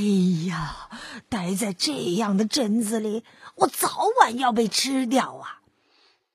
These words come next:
必须赶快逃跑。对，对了。这时啊，老狼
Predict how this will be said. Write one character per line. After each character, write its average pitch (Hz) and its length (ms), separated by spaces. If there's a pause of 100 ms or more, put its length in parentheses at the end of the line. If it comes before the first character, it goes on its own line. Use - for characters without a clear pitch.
(100)
必 139 200
须 165 180
赶 160 380
快 285 280
逃 175 280
跑。 165 260 (840)
对， 202 240 (680)
对 92 260
了。 82 180 (1900)
这 339 320
时 214 260
啊， 180 300 (480)
老 294 220
狼 269 260